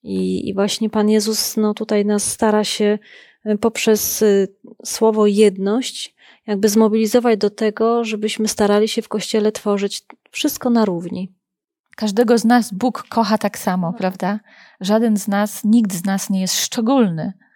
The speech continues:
Speaker 2: Y, można powiedzieć, że każdy z nas jest szczególny dla Boga. A powiedzcie mi szczerze, czy w Kościele naszym istnieje jedność?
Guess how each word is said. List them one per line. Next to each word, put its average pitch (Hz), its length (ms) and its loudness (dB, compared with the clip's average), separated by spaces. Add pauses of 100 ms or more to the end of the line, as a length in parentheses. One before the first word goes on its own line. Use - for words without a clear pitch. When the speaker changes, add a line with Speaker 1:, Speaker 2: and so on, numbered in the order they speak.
(540)
Speaker 2:
Y, 208 40 -14 (720)
można 202 240 2
powiedzieć, 208 220 0
że 208 100 2
każdy 254 500 2
z 185 60 -4
nas 180 280 -2
jest 170 180 -4
szczególny 170 760 -4
dla 170 200 -2
Boga. 170 340 -6 (460)
A 226 80 -2
powiedzcie 370 400 0
mi 320 120 -4
szczerze, 175 500 -2
czy 196 440 -4 (380)
w - 100 -20
Kościele 320 540 0
naszym 233 680 0 (180)
istnieje 247 640 0
jedność? - 760 -8